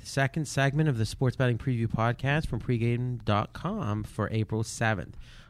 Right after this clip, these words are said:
Okay, second segment. We're gonna do a little audible right now. Is our plan was to talk about the Yankees and the Cubs, but Marco, in between break, was really stressed, and, "Hey, this is the last week of the N B A season,"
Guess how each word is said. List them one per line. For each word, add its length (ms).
Okay, 320
second 500
segment. 420
We're 120
gonna 140
do 160
a 0
little 320
audible 580
right 260
now. 440
Is 240
our 120
plan 440
was 180
to 80
talk 400
about 540
the 80
Yankees 640
and 260
the 60
Cubs, 640
but 100
Marco, 500
in 120
between 320
break, 320
was 240
really 320
stressed, 420
and, 80
"Hey, 260
this 260
is 40
the 100
last 400
week 180
of 60
the 140
N 120
B 160
A 100
season," 580